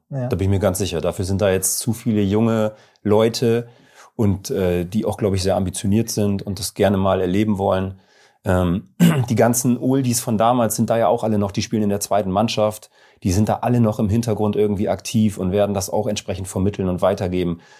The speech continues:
Speaker 2: Ich glaube schon, dass da jetzt wirklich so eine zweite Generation gerade ranwächst und wenn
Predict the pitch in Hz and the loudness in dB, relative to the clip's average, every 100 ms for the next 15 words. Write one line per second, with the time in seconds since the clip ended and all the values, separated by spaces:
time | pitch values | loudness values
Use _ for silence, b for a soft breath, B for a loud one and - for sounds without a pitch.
0 | B - 101 98 - 120 117 104 107 101 | B 0 2 2 2 2 2 2 0 0
1 | - 117 107 107 95 - 104 98 98 95 | 0 -4 -2 0 0 2 0 2 -2 -2
2 | - - 110 110 104 95 90 92 90 87 | -2 -2 -2 0 2 2 2 0 0 -2
3 | - 107 85 85 85 80 | -6 -6 -4 -2 -4 -6